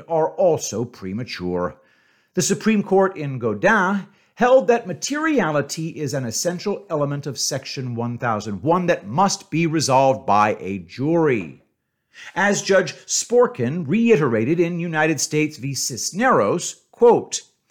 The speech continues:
"The Supreme Court has held that materiality is an element of Section one thousand one that must be determined by the jury.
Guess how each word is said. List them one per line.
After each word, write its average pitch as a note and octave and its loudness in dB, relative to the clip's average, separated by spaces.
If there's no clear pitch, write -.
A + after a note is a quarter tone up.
"The D3 -6
Supreme G#3+ -2
Court E3 -2
has D#3+ -2
held C3+ 2
that D#3 2
materiality D#3 -2
is D3 -4
an C3+ -6
element A#3 0
of D#3 -2
Section G#3+ 0
one F3 0
thousand D#3+ 0
one C#3+ -2
that C#3 0
must D3+ -2
be D#3+ -2
determined G#2 -4
by E2 -4
the F#2 -10
jury. D#2 -10